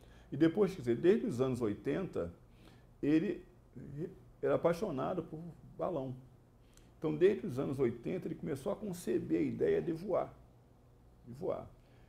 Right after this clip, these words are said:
Então, empregou muito do seu, do seu dinheiro nessa questão do, né, de criar um, um balão, de criar algo que ele pudesse,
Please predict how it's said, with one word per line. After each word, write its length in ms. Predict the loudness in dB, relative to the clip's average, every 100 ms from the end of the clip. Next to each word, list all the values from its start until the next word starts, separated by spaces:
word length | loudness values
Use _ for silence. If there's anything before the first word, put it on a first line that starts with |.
| -16
Então, 320 | -8 0 2
empregou 400 | 4 4 6 8
muito 480 | 6 4 2 2 0
do 140 | -2 -2
seu, 200 | -2 0
do 400 | -2 -4 -6 -4
seu 180 | -2
dinheiro 640 | 0 0 0 4 4 2 -2 -6 -16 -16 -10
nessa 440 | -4 -2 -2 -4
questão 440 | -6 -8 -8 -8 -6
do, 240 | -6 -8 -12 -18 -18 -12
né, 360 | -8 -6 -6 -8
de 80 | -10
criar 320 | -4 2 2
um, 260 | 2 -2 -6 -12 -20 -20 -14
um 60 | -4
balão, 680 | 2 2 4 2 2 2 2
de 120 | -2
criar 240 | -4 0 2
algo 360 | 4 4 4
que 80 | 0
ele 120 | -4
pudesse, 640 | -4 -2 -2 -2 -6 -8